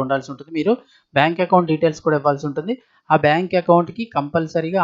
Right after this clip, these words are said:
ఆధార్ కార్డు లింక్ అయి ఉండాలి. ఆ, దాంతోపాటుగా మీ మొబైల్ నెంబర్ ఏదైతే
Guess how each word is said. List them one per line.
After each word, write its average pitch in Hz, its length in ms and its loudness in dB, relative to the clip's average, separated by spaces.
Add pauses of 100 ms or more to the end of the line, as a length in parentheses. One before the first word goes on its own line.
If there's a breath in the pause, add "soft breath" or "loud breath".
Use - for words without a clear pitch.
ఆధార్ 160 300 2
కార్డు 160 260 2
లింక్ 147 220 -8
అయి 156 140 0
ఉండాలి. 156 260 -2 (140)
ఆ, 160 80 4 (240)
దాంతోపాటుగా 185 680 -2 (440)
మీ 170 80 -2 (120)
మొబైల్ 208 340 4
నెంబర్ 196 260 0
ఏదైతే 180 280 0